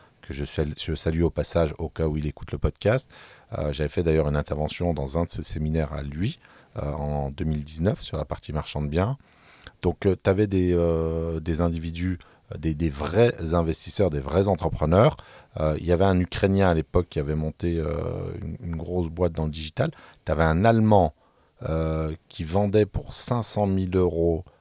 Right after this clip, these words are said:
on parle de deux mille seize, hein, de, euh, formule de, de régime,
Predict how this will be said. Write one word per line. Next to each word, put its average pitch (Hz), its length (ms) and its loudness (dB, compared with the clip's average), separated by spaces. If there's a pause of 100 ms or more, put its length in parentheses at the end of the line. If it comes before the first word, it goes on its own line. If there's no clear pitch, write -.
(180)
on - 60 -12
parle 85 260 2
de 82 60 2
deux 87 140 0
mille 104 120 0
seize, 82 300 2
hein, 80 240 0
de, 78 420 -4
euh, 80 220 -4
formule 98 540 -2
de, 82 400 -2
de 80 100 -6
régime, 80 560 -2